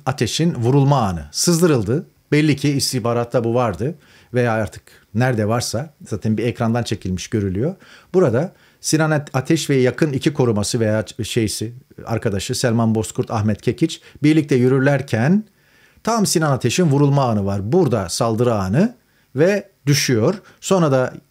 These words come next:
iki koruması uzaklaşıyorlar. İlerleyen saniyelerde korumalardan biri Sinan Ateş'in yanına gelerek, e, onun, e, silahını alıyor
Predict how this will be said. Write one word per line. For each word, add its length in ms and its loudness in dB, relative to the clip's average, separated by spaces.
iki 240 2
koruması 640 0
uzaklaşıyorlar. 1120 0
İlerleyen 640 4
saniyelerde 960 0
korumalardan 720 2
biri 360 2
Sinan 300 0
Ateş'in 320 -2
yanına 280 2
gelerek, 520 -2
e, 540 -6
onun, 380 0
e, 40 -16
silahını 420 0
alıyor 500 2